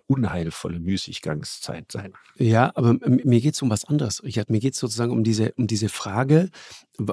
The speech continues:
Speaker 2: was ist Muse und was ist richtig harte Arbeit? Und zwar diese, diese Vorstellung von Arbeit, die einen quält und die einen fertig macht.
Speaker 1: Mhm.
Speaker 2: Weil du gerade Südtirol sagst, ich hab, ähm,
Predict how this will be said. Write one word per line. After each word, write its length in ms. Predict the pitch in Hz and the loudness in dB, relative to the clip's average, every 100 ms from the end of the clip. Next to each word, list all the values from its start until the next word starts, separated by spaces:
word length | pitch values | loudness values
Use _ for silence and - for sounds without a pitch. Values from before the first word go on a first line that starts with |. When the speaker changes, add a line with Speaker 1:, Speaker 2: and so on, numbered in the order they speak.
| - | -2
Speaker 2:
was 260 | 120 123 | 0 0
ist 220 | 123 - 113 | 0 -2 2
Muse 440 | 113 175 190 175 | 4 4 4 0
und 200 | 127 110 | 2 4
was 180 | 123 131 | 2 2
ist 200 | 113 - | -2 -2
richtig 360 | 127 127 - | -2 -2 -2
harte 300 | 117 113 120 | -2 -2 -2
Arbeit? 360 | 101 117 107 - | -2 0 0 0
Und 120 | 127 | 0
zwar 180 | - 117 | 2 4
diese, 300 | 120 117 - | 4 2 0
diese 260 | 117 117 113 | -2 -2 -2
Vorstellung 500 | - 135 - 131 120 | 2 2 4 2 2
von 160 | 117 113 | 0 0
Arbeit, 380 | 113 120 113 | 2 2 2
die 120 | 120 113 | 2 0
einen 240 | 101 107 | 0 -2
quält 460 | - 117 117 117 117 | -2 -2 0 -2 -4
und 140 | 107 | -2
die 80 | 104 | -2
einen 120 | 101 | 0
fertig 360 | 117 117 113 113 | 0 0 0 0
macht. 180 | 82 85 | 0 -4
Speaker 1:
Mhm. 100 | 101 - | -10 -2
Speaker 2:
Weil 100 | - | 2
du 60 | 147 | 4
gerade 200 | 139 143 | 6 4
Südtirol 460 | 131 226 127 117 107 | 4 2 2 2 4
sagst, 360 | 117 110 - - - - - - - | 4 2 -4 -14 -20 -20 -18 -20 -8
ich 180 | 123 - | -4 -4
hab, 80 | 156 - 294 | -4 -8 -2
ähm, 420 | 120 113 113 117 | 2 4 4 2